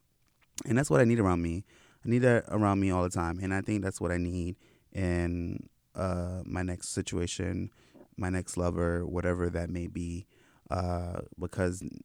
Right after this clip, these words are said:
you know, right now I'm chilling. Like, I'm, I'm trying, I'm really trying to get to the bag.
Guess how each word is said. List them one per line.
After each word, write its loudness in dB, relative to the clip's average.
you 0
know, 0
right -2
now 0
I'm -2
chilling. -8
Like, -8
I'm, 0
I'm -8
trying, 2
I'm -2
really 0
trying -2
to -2
get -4
to -6
the -2
bag. 0